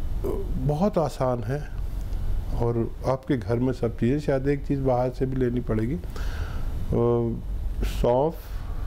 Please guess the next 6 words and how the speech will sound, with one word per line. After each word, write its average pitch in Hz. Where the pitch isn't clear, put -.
सौंठ, 127
सौंफ, 123
सौंठ 127
और 101
धनिया, 139
ये 120